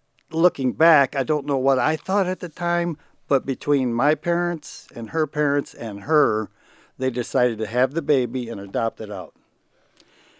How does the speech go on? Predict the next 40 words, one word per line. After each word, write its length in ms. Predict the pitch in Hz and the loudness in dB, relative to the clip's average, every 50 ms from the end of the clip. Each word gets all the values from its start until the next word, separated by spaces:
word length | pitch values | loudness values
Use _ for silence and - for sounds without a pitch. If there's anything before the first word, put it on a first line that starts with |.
| _ _ | _ _
And 160 | - 127 127 123 | -8 -2 2 2
I 60 | 135 | 2
was 100 | 131 - | 2 4
so 180 | - 175 156 139 | 4 4 4 4
glad. 440 | 131 127 117 104 90 92 95 95 98 | 4 2 2 2 0 -2 -6 -6 -4
And 120 | 123 123 | -4 -2
I 40 | 127 | 0
remember 440 | 135 139 139 156 175 180 175 - 147 | 0 2 2 2 2 2 0 0 -2
she 200 | - - 151 147 | -2 2 4 6
asked 260 | 147 143 - - - | 6 6 4 4 0
me 80 | 143 | 0
the 100 | 127 135 | 0 0
question 500 | - - - 147 139 120 - - 113 104 | -6 -2 2 2 2 2 0 -6 -10 -8
way 140 | 107 110 117 | -4 -4 -2
back 240 | 120 135 135 131 - _ | 0 0 0 0 -2 _
then. 240 | - 110 101 95 92 | -8 -8 -8 -8 -10
She 180 | - - 120 110 | -12 -14 -16 -16
said, 360 | - - 117 107 101 92 98 _ _ _ _ _ _ _ _ _ _ _ _ _ _ _ _ _ _ _ _ | -10 -6 -6 -4 -4 -6 -12 _ _ _ _ _ _ _ _ _ _ _ _ _ _ _ _ _ _ _ _
"If 240 | 151 151 - - _ | 0 0 0 0 _
this 540 | - 143 135 - - - - - - - _ _ _ _ _ _ _ _ _ _ _ _ _ _ _ _ _ _ _ _ _ _ _ _ _ | 0 2 2 2 -2 -6 -8 -8 -10 -12 _ _ _ _ _ _ _ _ _ _ _ _ _ _ _ _ _ _ _ _ _ _ _ _ _
child 480 | - - 147 139 143 139 127 123 127 - | -2 2 4 6 6 8 6 6 4 4
ever 200 | 135 131 127 135 | 2 2 2 4
wants 280 | 131 131 127 120 - - | 2 2 0 -2 -4 -4
to 60 | 120 | -2
know 140 | 131 135 127 | 0 2 4
her 100 | 123 117 | 4 4
real 220 | 120 131 127 117 | 4 4 4 2
parents, 420 | - - - 131 127 123 113 - - | 2 0 0 0 0 0 -2 -4 -6
would 160 | 127 110 110 | -8 -6 -6
you 80 | 123 | -6
say 160 | 113 - 127 120 | -4 -4 -4 -2
yes 280 | 120 120 123 - - | 0 0 -2 -2 -4
or 100 | 120 110 | -8 -6
no?" 380 | 104 120 123 127 127 127 127 - _ _ _ _ _ _ - | -2 0 0 2 2 2 0 -2 _ _ _ _ _ _ -8
I 140 | 120 123 | -8 -6
said 260 | 123 - 139 123 110 117 | -6 -6 -6 -6 -4 -2
yes. 260 | 120 117 117 110 - | -2 0 0 -2 -4
She 200 | - - 123 107 | -8 -14 -14 -14
said 260 | - - 123 107 104 | -10 -8 -8 -8 -6
yes, 440 | 107 104 - - - - - - | -8 -10 -10 -10 -16 -20 -20 -20